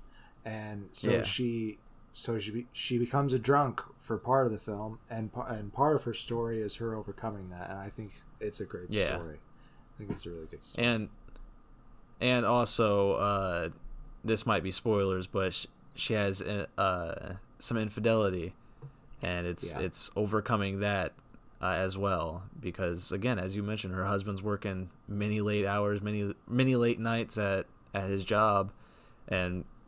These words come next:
Speaker 2: when he comes home, he can't tell her anything about it, and she's
Speaker 1: Mm-hmm.
Speaker 2: left out of the blue, and he's always promised to take her to the White House, but he never has yet, and it, it all, it all just builds, and
Speaker 1: Mm-hmm.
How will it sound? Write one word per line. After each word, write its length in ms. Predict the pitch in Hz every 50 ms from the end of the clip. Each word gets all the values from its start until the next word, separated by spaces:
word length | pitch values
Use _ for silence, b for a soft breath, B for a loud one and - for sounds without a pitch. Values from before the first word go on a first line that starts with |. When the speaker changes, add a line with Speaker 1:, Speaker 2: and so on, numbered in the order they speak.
| - - - - - -
Speaker 2:
when 220 | 101 98 104 101 101
he 120 | 101 98
comes 340 | - 117 117 110 107 101 -
home, 200 | 107 107 104 107
he 100 | 113 98
can't 220 | - 104 95 - -
tell 200 | - 113 113 110
her 100 | 107 104
anything 340 | 101 101 98 - 107 104 98
about 360 | 101 90 104 98 101 101 104
it, 180 | 110 110 101 -
and 220 | 95 92 90 92 -
she's 220 | - - 104 92
Speaker 1:
Mm-hmm. 80 | 101 101
Speaker 2:
left 200 | 101 98 - 104
out 180 | 98 98 101 101
of 100 | 95 92
the 80 | 98 92
blue, 380 | 95 101 101 101 104 107 107
and 120 | 101 95 98
he's 140 | 110 104 107
always 220 | 107 110 110 104 -
promised 360 | - 117 113 113 117 - -
to 80 | 107
take 240 | 90 - 113 107 -
her 80 | 113 107
to 120 | - - 107
the 100 | 104 101
White 200 | 104 107 101 104
House, 220 | 101 110 113 -
but 140 | - 101 101
he 80 | 101
never 280 | 98 107 107 101 101 98
has 360 | 101 104 101 101 101 98 98
yet, 300 | 107 104 104 107 110 - B B B B B B B B B B B B B - -
and 580 | 107 110 104 98 98 95 95 98 95 - - - - - - - -
it, 200 | - 110 - -
it 160 | 120 117 117
all, 220 | 117 120 120 120 120 - - - - - -
it 140 | - 117 117
all 120 | 123 127
just 240 | 131 127 113 101 101
builds, 460 | 104 117 135 117 98 - - 95 -
and 420 | 87 90 87 90 87 85 87 92
Speaker 1:
Mm-hmm. 420 | - - - 110 104 98 98 95